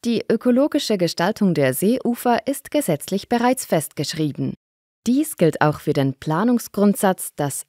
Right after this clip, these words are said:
See- und Flussufer freigehalten und der öffentliche Zugang und die Begehung erleichtert werden sollen.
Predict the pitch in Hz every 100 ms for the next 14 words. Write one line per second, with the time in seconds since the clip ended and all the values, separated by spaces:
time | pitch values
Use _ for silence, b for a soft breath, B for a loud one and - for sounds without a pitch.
0 | - 143 165 254 - 160 - 196 240 -
1 | 226 175 151 - 143 156 214 262 254 262
2 | 269 - 302 339 - - 330 254 277 285
3 | 277 277 240 - - 233 254 262 - 226
4 | 247 - 240 254 214 160 151 208 - 254
5 | 208 151 - - 147 135 123 131 143 135
6 | 113